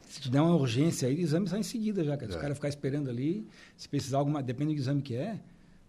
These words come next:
Speaker 1: pô, tu pode ir, é muito rápido, né? A
Speaker 2: Na
Speaker 1: automação é muito rápida, né?
Speaker 2: Na época da
Speaker 1: E a
Speaker 2: covid também vocês aprenderam muito isso
Speaker 1: Sim,
Speaker 2: aí,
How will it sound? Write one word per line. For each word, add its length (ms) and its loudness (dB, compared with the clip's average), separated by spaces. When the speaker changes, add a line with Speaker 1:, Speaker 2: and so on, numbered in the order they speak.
Speaker 1:
pô, 160 -6
tu 200 -12
pode 260 -6
ir, 240 0
é 80 -4
muito 300 -2
rápido, 420 -6
né? 220 -10
A 40 -10
Speaker 2:
Na 60 0
Speaker 1:
automação 400 2
é 40 2
muito 180 2
rápida, 420 -4
né? 160 -6
Speaker 2:
Na 140 -4
época 220 -4
da 80 2
Speaker 1:
E 40 6
a 80 4
Speaker 2:
covid 320 -4
também 240 -2
vocês 140 -8
aprenderam 360 -6
muito 180 -8
isso 160 -4
Speaker 1:
Sim, 120 2
Speaker 2:
aí, 160 4